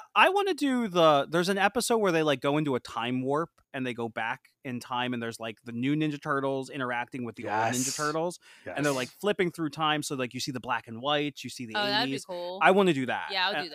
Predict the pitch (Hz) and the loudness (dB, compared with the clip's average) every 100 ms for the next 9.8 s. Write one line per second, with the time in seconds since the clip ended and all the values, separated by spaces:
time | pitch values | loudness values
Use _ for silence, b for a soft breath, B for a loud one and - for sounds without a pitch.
0 | 147 143 226 277 247 165 - - 123 - | -6 -4 -2 -2 -4 -2 -4 -4 -6 -4
1 | 185 - 139 139 131 104 131 127 113 110 | -6 -6 -4 -4 -4 -4 -2 -2 -4 -8
2 | 117 127 123 127 120 127 110 110 120 120 | -8 -10 -6 -6 -6 -6 -6 -6 -4 -4
3 | 120 127 131 123 135 147 294 214 151 156 | -4 -4 -6 -6 -8 -6 -4 -4 -4 -10
4 | 190 175 120 107 202 - - 139 143 147 | -12 -6 -4 -4 -6 -16 -10 -6 -4 0
5 | 143 127 131 123 120 - 110 113 110 - | 2 0 0 -2 -2 -2 -2 -4 -6 -8
6 | 120 123 - 127 117 127 113 110 113 117 | -6 -6 -8 -12 -8 -4 -4 -6 -8 -10
7 | 131 123 117 113 127 117 110 110 113 120 | -8 -6 -8 -8 -6 -4 -4 -6 -6 -6
8 | 120 127 139 143 - - 110 110 101 - | -4 -4 -4 -8 -12 -14 -8 -8 -8 -10
9 | - - 143 123 - - 107 110 | -10 -8 -6 -6 -8 -10 -10 -10